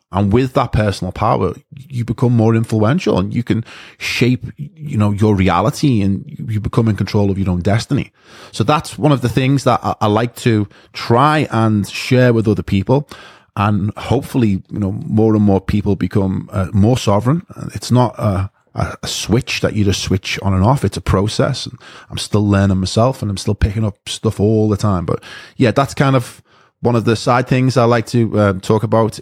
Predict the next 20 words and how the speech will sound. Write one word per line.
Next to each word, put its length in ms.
in 280
the 40
podcast. 540
And 100
it's 80
probably 460
a 60
theme 640
that 220
weaves 500
through 340
a 40
lot 140
of 60
the 140
interviews 500
that 160
we 80
do 300
and 220